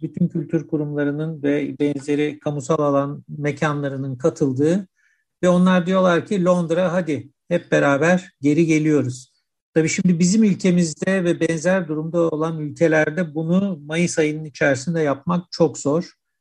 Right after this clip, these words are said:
Şu anda aşılamada önde olan ülkeler, işte belirli nüfusun belirli düzeyi, oranını aşılamış ülkelerde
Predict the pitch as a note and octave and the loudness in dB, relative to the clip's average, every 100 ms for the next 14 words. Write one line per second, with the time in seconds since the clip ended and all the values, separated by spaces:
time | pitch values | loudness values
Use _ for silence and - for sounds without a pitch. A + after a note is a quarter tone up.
0 | _ _ - G3 F#3 F3 F3 F3+ E3+ - | _ _ -2 2 4 4 2 2 0 -2
1 | F#3+ F3+ F3+ F3+ F#3+ F#3+ F#3 F3+ E3+ E3+ | 0 2 2 2 2 0 0 -2 -2 -2
2 | G3 F3 D#3+ D3 C3 C#3 D3 D#3 F3+ - | -2 -2 -4 -6 -6 -2 0 0 -2 -6
3 | - - - C#3+ C3 D#3+ E3+ F3 F#3+ F#3 | -18 -16 -10 -4 0 4 4 4 4 2
4 | E3+ D#3 E3 - E3+ G3 F3+ D#3 D#3 E3 | 0 -4 -4 -2 -2 0 0 2 0 0
5 | F3 F3+ F3 D#3+ D#3 D#3 D3+ D3 D3+ E3 | 0 0 -2 -6 -14 -14 -12 -10 -2 0
6 | D#3+ D#3+ F3 E3 E3+ E3+ E3 D#3+ - C3 | 2 2 4 6 6 4 0 -2 -6 -6
7 | - E3 E3+ E3+ D3 B2+ D3 C#3+ C#3+ C#3 | -2 0 2 0 -4 -2 0 2 2 0
8 | F3+ G3+ | -4 -6